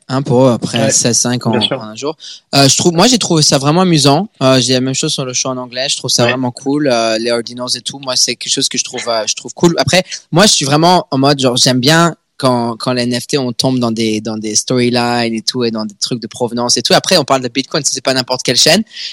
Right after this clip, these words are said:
Speaker 1: Et je trou-, moi, je suis
Speaker 2: Ouais.
Speaker 1: vraiment un gros fan de tout ce qui est ordinals. Après, sur le Night Show hier soir, on avait encore Woody, hein, qui a fondé les Taproot Wizards. Il y a quelques semaines, j'ai justement, j'ai hosté un samedi à Woody et le fondateur du Bitcoin Wizard, qui avait fait le meme en deux mille treize,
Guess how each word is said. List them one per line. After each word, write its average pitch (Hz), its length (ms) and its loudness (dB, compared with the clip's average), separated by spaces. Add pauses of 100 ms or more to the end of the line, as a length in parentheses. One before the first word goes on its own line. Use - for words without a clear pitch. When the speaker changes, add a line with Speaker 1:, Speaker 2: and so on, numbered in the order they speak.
(100)
Speaker 1:
Et 139 100 2
je - 140 2
trou-, - 120 -4
moi, 180 140 4
je 190 60 4
suis - 80 0
Speaker 2:
Ouais. 147 60 4
Speaker 1:
vraiment 196 160 6
un 202 40 6
gros 165 180 6
fan 175 220 4
de - 20 2
tout - 60 4
ce - 60 2
qui 170 80 2
est - 20 8
ordinals. 156 320 4
Après, 170 300 2
sur 160 100 4
le 139 80 4
Night 147 260 2
Show 170 140 4
hier 151 160 6
soir, 160 220 4
on - 20 0
avait 127 160 0
encore 127 300 2
Woody, 180 400 2 (240)
hein, 143 160 4
qui 139 160 2
a 120 60 4
fondé 127 260 0
les 123 80 2
Taproot 131 340 0
Wizards. 156 300 6
Il 147 80 0
y - 20 6
a - 60 2
quelques 147 260 0
semaines, 160 260 2
j'ai 139 120 2
justement, 143 400 2
j'ai 143 160 4
hosté 131 280 2
un 135 120 2
samedi 135 400 0
à 120 80 2
Woody 127 400 0
et 120 80 2
le 120 100 -4
fondateur 131 500 -2
du 120 120 -20
Bitcoin 127 320 -6
Wizard, 127 260 -2
qui - 140 -6
avait 120 120 -2
fait 127 140 -6
le 113 80 -6
meme 127 220 -4
en 110 260 -2
deux 113 180 -18
mille 120 140 -14
treize, - 320 -2